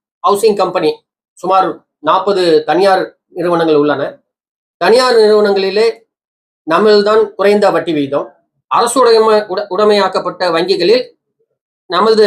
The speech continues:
ரெப்கோ ஹோம் ஃபைனான்ஸை விட அரை முதல் ஒரு சதவீதம் குறைவாக இருக்கும். ஆனால் அங்கு நிறைய ஃபார்மாலிட்டிஸ் உள்ளது. அதனால் தனியார் வீட்டு வசதி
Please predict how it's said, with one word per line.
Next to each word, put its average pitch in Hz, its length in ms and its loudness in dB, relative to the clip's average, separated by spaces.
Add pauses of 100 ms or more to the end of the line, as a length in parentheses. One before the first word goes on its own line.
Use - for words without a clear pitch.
(580)
ரெப்கோ 190 320 -2
ஹோம் 214 200 0
ஃபைனான்ஸை 196 360 -2
விட 202 140 -4 (140)
அரை 180 240 -2
முதல் 208 280 2 (100)
ஒரு 175 180 -6
சதவீதம் 190 520 -4
குறைவாக 196 400 2
இருக்கும். 170 320 -8 (560)
ஆனால் 226 220 0
அங்கு 214 260 2 (540)
நிறைய 214 340 0 (460)
ஃபார்மாலிட்டிஸ் 190 540 -2
உள்ளது. 147 240 -4 (540)
அதனால் 214 300 0 (140)
தனியார் 240 540 2 (120)
வீட்டு 233 340 -4
வசதி 208 340 0